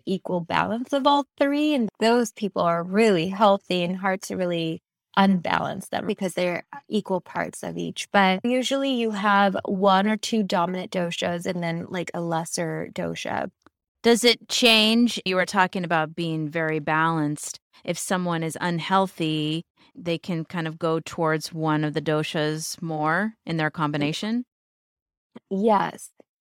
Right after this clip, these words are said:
Speaker 1: definitely. So someone who, let's say, was born,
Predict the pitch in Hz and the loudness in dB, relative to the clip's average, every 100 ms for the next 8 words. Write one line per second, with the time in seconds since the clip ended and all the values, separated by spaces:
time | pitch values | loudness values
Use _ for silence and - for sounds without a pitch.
0 | _ _ _ - 202 190 - 185 185 - | _ _ _ -4 -2 -4 -10 -8 -8 -6
1 | 185 190 202 - 220 214 214 214 208 233 | -6 -6 -4 2 6 6 6 2 0 0
2 | 220 233 233 214 220 202 202 196 - - | 0 0 -2 -2 -2 0 -2 -4 -6 -6
3 | 208 190 190 190 185 - - 208 185 180 | -2 0 0 -2 -4 -8 0 0 0 0
4 | 208 202 | 2 2